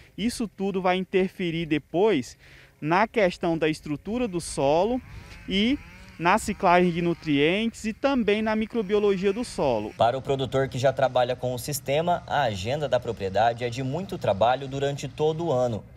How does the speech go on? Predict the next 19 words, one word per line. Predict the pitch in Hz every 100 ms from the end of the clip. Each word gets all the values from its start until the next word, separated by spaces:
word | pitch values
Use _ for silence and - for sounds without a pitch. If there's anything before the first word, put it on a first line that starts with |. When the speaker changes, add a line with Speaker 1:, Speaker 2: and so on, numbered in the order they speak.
| -
Speaker 2:
É | 101
que | 135
o |
gado | 113 131 143 131
entra | 135 139
no | 147
pasto, | - 95 90 -
que | 92
já | 101 143
está | 147 - 170
com | 151
o | 139
capim, | 101 - 139 156 156 - -
em | 98 147
abril | 127 139 180 196 -
e | 165
fica | - 160 160 165 160
até | 143 147 165
agosto. | 175 127 113 113 - 92